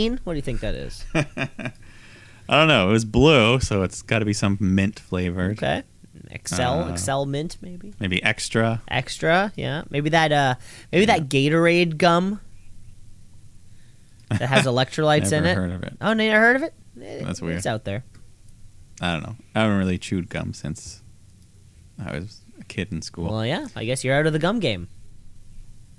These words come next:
Speaker 2: Yeah. But, uh, so he spits the gum. Cassidy spits a loogie back at Yuta's face. And then, uh, he, Cassidy hits a big diving D D T off the apron onto the floor.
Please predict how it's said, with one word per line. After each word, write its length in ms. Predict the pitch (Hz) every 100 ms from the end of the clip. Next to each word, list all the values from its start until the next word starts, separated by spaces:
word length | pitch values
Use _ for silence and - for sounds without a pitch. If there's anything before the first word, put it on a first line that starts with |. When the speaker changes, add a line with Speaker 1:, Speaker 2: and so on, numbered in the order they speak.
| -
Speaker 2:
Yeah. 260 | 78 76 - - - - -
But, 300 | - 90 -
uh, 640 | 101 98 98 98 98 98 101
so 140 | -
he 80 | 104
spits 280 | - 143 -
the 100 | 113
gum. 680 | 127 151 160 160 156 151 139 - - - - -
Cassidy 460 | 127 127 - 120
spits 340 | 113 - 131 -
a 40 |
loogie 460 | 95 127 147 131 127
back 260 | 127 127
at 60 | 98
Yuta's 320 | 123 135 120
face. 580 | - 117 117 117 - -
And 140 | 90
then, 300 | 80 80 78
uh, 340 | 73 67 69 - - - - - - -
he, 240 | - 202 -
Cassidy 440 | - 92 - 87
hits 160 | 95 98
a 40 |
big 360 | 92 101 98 107
diving 440 | 98 104 101 95
D 160 | 98 104
D 120 | 98
T 240 | 95 113 107
off 140 | 98
the 140 | 101 107
apron 260 | 110 104
onto 160 | 104 101
the 120 | 87
floor. 460 | - 151 165 160